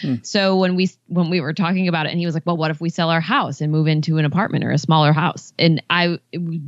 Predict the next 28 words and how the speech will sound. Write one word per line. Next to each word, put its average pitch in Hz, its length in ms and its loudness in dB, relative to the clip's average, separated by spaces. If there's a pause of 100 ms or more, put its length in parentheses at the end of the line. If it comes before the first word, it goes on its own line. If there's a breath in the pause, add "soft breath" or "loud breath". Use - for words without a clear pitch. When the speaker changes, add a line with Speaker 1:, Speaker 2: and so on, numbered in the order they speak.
(300)
Speaker 2:
like, 175 260 -2
vehemently 170 760 0
against 147 380 -2
it. - 80 -6
There 151 140 0
was 151 120 2
a 156 60 0
very 175 240 2
visceral 175 480 0
reaction 139 540 -4
for 139 100 -6
me. - 220 -6 (300 loud breath)
So 185 120 0
one 190 180 4
of 208 60 4
the 202 100 2
things 180 280 0
we 165 80 0
talk 202 260 0
about 160 420 0 (380 soft breath)
with 165 240 -6
people 170 300 -2
when 156 100 0
they're 147 140 -2
doing 202 360 2
goal 147 220 2
planning 143 640 0
and, 143 420 -2